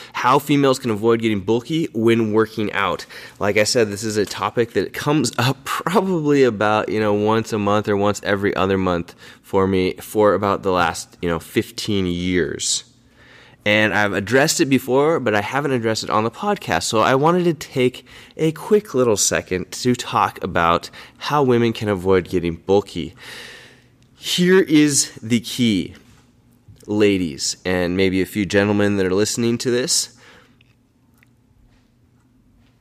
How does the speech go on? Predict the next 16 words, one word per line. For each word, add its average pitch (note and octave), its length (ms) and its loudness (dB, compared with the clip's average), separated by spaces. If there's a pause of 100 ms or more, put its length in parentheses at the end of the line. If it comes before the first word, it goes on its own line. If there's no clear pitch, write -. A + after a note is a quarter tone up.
(220)
Women E3+ 640 2
somehow D#3 720 0
have A#2+ 220 -4
been A2 180 0
fed A2+ 600 -2 (160)
this A2+ 340 -4
idea A2+ 680 0
that G2 340 0
they're A2+ 160 0
gonna D#3+ 260 0
go A#2 320 2
and F#2+ 180 -4
walk G#2+ 400 -4
by C#3 180 0
a B2 100 2
weight G#2+ 460 2